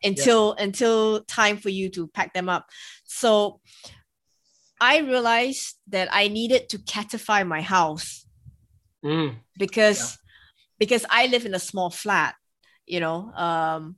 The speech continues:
Speaker 2: or apartment, as you call it in the U S, but over here we call it flat.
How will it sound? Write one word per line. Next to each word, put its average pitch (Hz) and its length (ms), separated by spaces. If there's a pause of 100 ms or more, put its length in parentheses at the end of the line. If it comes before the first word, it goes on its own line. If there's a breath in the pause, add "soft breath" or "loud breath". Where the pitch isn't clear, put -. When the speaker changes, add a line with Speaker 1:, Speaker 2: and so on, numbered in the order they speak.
(180)
Speaker 2:
or 185 140
apartment, 202 440
as 175 140
you 185 80
call 180 200
it 147 80
in 170 120
the 165 80 (140)
U 175 60
S, 165 320
but 170 140
over 180 160
here 185 140
we 175 40
call - 180
it - 60
flat. 175 320